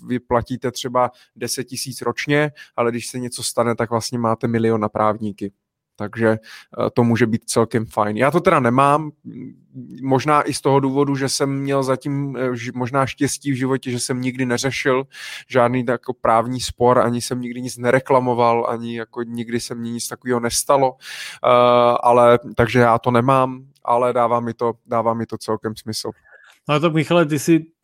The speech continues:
Speaker 2: ty pojistky tolik neprodával, že jo? Nás co to živilo, tak my jsme si toho museli sjednat spousty, víš co? <laughs> Tak se mi to spoustu ještě toho nes-, je, jako spoustu jsem toho už likvidoval, ale spoustu ještě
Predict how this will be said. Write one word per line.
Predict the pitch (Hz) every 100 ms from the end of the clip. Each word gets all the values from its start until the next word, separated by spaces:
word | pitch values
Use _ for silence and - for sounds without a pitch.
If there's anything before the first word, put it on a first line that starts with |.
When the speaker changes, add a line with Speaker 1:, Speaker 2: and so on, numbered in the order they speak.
| -
Speaker 2:
ty | 156
pojistky | 151 147 -
tolik | 156 156 147
neprodával, | 143 156 165 147 147
že | 131
jo? | 139 127
Nás | 127 143 139 135
co | -
to | 151 160
živilo, | 139 135 143 143
tak | 151 - - _
my | 135
jsme | 123 165
si | 127
toho | 143 151
museli | 151 - 156
sjednat | 143 156 165 143
spousty, | - 165 - 170
víš | 151 -
co? | - 165
<laughs> | - - - - 719 - -
Tak | 269 -
se | - -
mi | 294
to | 214 - 247 - - 349 392 349 302
spoustu | - 240 240 330 247
ještě | 254 - 233
toho | 240 240
nes-, | 226 190
je, | 220
jako | 196 226
spoustu | - 254 254 320
jsem | 294
toho | 269 311
už | 269 240
likvidoval, | 233 269 240 233 233 233
ale | 220 214 302 294 208
spoustu | - 240 254 -
ještě | 233 - -